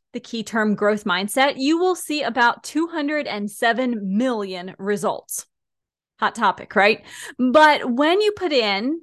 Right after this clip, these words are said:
the word entrepreneur alongside growth mindset, you'll find that only about ten million of those results are geared toward entrepreneurs. Now, if you're listening and thinking, "I know about growth mindset, I've heard about it."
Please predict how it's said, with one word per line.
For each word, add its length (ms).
the 80
word 140
entrepreneur 960
alongside 640
growth 240
mindset, 420
you'll 120
find 300
that 120
only 240
about 280
ten 440
million 520
of 140
those 220
results 420
are 140
geared 460
toward 440
entrepreneurs. 920
Now, 220
if 100
you're 180
listening 640
and 180
thinking, 540
"I 120
know 260
about 280
growth 260
mindset, 600
I've 200
heard 280
about 300
it." 140